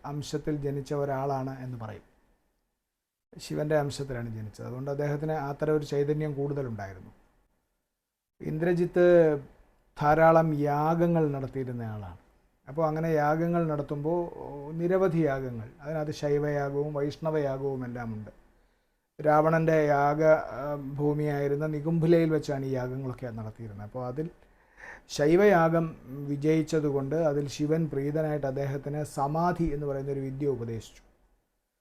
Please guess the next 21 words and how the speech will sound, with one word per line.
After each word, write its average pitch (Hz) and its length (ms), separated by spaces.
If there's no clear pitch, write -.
ആ 160 60
സമാധി 175 480
എന്ന് 208 140
പറയുന്ന 170 180
വിദ്യയുടെ 165 320
ഗുണം 156 340
അദ്ദേഹത്തിന് 151 420
ഏത് 156 260
സമയവും 143 420
അദൃശ്യനായി 147 600
നിൽക്കാൻ 135 400
കഴിയും, 107 300
അതാണ്. 117 260
അപ്പോൾ, 170 280
ഏഹ്, 151 540
രാവണൻ, 180 420
ഏഹ്, 156 340
ഇദ്ദേഹത്തിൻ്റെ 170 520
യാഗം 156 440
കഴിഞ്ഞ് 151 300
രാവണൻ 151 420